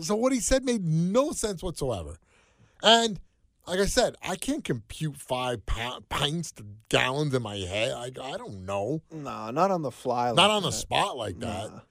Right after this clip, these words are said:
Speaker 1: 'Cause it would take me a second to go, "Hmm." I have to think, "Oh, how many pints are in a gallon?" Well, there's eight pints in a gallon, so that means twenty. 'Cause then my guess would have been three gallons.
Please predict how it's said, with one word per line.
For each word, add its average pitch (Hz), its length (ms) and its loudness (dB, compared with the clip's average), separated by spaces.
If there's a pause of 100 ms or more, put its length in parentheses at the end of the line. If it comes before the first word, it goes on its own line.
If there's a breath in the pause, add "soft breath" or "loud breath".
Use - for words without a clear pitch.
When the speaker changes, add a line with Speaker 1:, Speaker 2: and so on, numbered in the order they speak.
(260)
Speaker 1:
'Cause 135 160 -2
it 156 100 4
would 139 140 -4
take 170 180 0
me 160 80 -2
a 117 40 0
second 131 220 0
to 113 40 -2
go, 120 80 -4
"Hmm." 160 280 -6 (380 soft breath)
I 131 120 4
have 147 100 4
to - 80 -12
think, 123 140 -2
"Oh, 131 160 -2
how 143 120 -2
many 214 200 -4
pints 170 420 -8
are 165 80 -4
in 147 80 -4
a 120 40 -4
gallon?" 147 760 -4 (380 soft breath)
Well, 95 80 -10
there's 95 160 -4
eight 185 220 -4
pints 175 260 -8
in 156 80 -6
a 139 60 -4
gallon, 139 540 -2
so 131 100 -2
that 123 100 0
means 107 140 -4
twenty. 156 180 -4 (420 loud breath)
'Cause 165 140 2
then 254 320 6 (220)
my 170 120 2
guess 160 280 4
would 185 100 4
have 170 60 2
been 165 180 4
three 143 280 2
gallons. 156 720 0